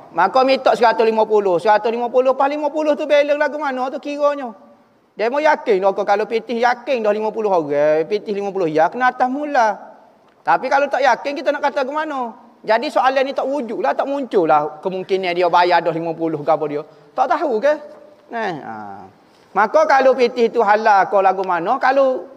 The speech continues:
buta secara zahirnya tak ada tanda, kita pun tak ingat ke apa, maka atas nama tu lah seratus lima puluh, seratus lima puluh lah. Tak boleh ihtimam bayar dah, sebab hamba pun tak ingat, demo pun tak ingat, hamba pun tak tahu. Jadi seratus lima puluh tetap seratus lima puluh. Eh, boleh makan, tak ada masalah ke apa dia. Dah tak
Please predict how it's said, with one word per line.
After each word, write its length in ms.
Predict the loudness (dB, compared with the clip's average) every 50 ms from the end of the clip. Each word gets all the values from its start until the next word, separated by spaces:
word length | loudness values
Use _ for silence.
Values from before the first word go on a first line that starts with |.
| -12 -4
buta 400 | -2 -2 -2 0 2 2 2 2
secara 320 | 2 2 2 2 2 2 2
zahirnya 480 | 2 2 4 2 2 2 0 -4 -2
tak 160 | 0 0 0
ada 40 | 0 0
tanda, 320 | 0 0 0 0 0 -2
kita 400 | -2 0 -2 -4 -2 -2 -4 -4
pun 80 | -4 -4
tak 160 | -6 -6 -6
ingat 240 | -6 -6 -6 -6 -4
ke 80 | -2 -4 -2
apa, 160 | 2 2 2 2 2 0 -6 -16 -18 -20 -20 -20 -20 _ -6
maka 480 | -4 -4 -2 0 2 2 2 0 -2
atas 80 | -4 -4
nama 240 | -4 -4 -4 -4 -4 -4
tu 80 | -4 -4
lah 160 | -4 -4 -4
seratus 240 | -4 -4 -2 -2 -4
lima 160 | -4 -4 -6
puluh, 160 | -6 -6 -8 -6 -4
seratus 240 | -4 -4 -4 -4 -6
lima 160 | -6 -6 -6
puluh 240 | -6 -6 -4 -6 -8
lah. 80 | -10 -12 -16 -20 _ _ _ _ _ _ _ _ _ _ _ _ _ _ _
Tak 160 | 0 2 4
boleh 160 | 4 4 2
ihtimam 320 | 2 2 2 2 2 2 4
bayar 320 | 4 4 4 4 4 4
dah, 160 | 2 0 0
sebab 160 | 0 0 0
hamba 240 | 2 2 2 0 0
pun 80 | 0 0
tak 160 | -2 -2 -2
ingat, 160 | -2 -2 -2
demo 240 | 0 0 0 2 0
pun 160 | 0 0 0
tak 80 | 0 -2
ingat, 180 | -2 -2 -2 -2 0
hamba 160 | 0 2 2
pun 80 | 0
tak 160 | 0 0 0 0
tahu. 160 | 0 0 0
Jadi 180 | -2 -4 -4 -4 -2
seratus 200 | -2 -2 -2 -4
lima 80 | -6 -6
puluh 240 | -6 -6 -6 -6 -6
tetap 240 | -6 -6 -6 -4 -4
seratus 160 | -4 -6 -8
lima 80 | -10
puluh. 160 | -14 -16 -18 -20 _ _ _ _ _ _ _ _ _ _ _ -6
Eh, 160 | -6 -6 -6 -2 0
boleh 240 | 2 2 4 4 2
makan, 280 | 2 0 0 0 0 2
tak 80 | 2 0
ada 60 | 0
masalah 400 | -2 -6 -6 -4 -2 -2 -4 -4
ke 140 | -4 -2 -2
apa 120 | -2 -2 -2 -6
dia. 160 | -6 -2 -2
Dah 160 | -2 -2 -2 -2 -4
tak 100 | -2